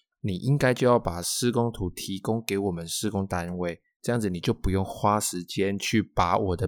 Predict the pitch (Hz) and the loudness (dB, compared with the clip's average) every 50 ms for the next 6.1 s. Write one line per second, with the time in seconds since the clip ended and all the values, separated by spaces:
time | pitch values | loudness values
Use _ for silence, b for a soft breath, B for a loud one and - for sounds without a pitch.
0 | - _ _ - 87 82 85 - - 123 107 92 87 - _ _ 110 101 95 95 | -4 _ _ 0 0 0 -6 2 6 6 8 8 6 2 _ _ 2 4 4 2
1 | 92 85 87 90 98 104 101 92 85 - 98 - 92 85 92 98 90 87 85 92 | 0 0 0 0 0 2 2 0 0 0 -2 -2 -2 0 0 -2 -2 -4 -8 -12
2 | 95 90 - 82 - - 92 - - - - - - - 98 82 82 - _ _ | -14 -14 -14 -10 -8 -8 -8 -8 -8 -12 -12 -10 -2 -2 -2 -2 -2 -6 _ _
3 | _ 101 98 90 90 92 87 82 - - 90 - 82 82 82 78 - - - - | _ 0 2 2 0 -2 -4 -4 -6 -6 -6 -6 -6 -6 -8 -8 -10 -14 -16 -18
4 | - _ b b b b b b 101 101 110 175 151 113 - 113 123 127 - - | -18 _ b b b b b b 0 2 2 2 4 2 2 0 0 0 -2 -2
5 | 143 139 - - 101 98 104 101 104 101 101 98 - - 117 98 - - - - | -2 0 0 0 -2 0 0 -2 -2 -2 -2 -4 -2 -4 -6 -6 -6 -8 -12 -18
6 | - - | -18 -16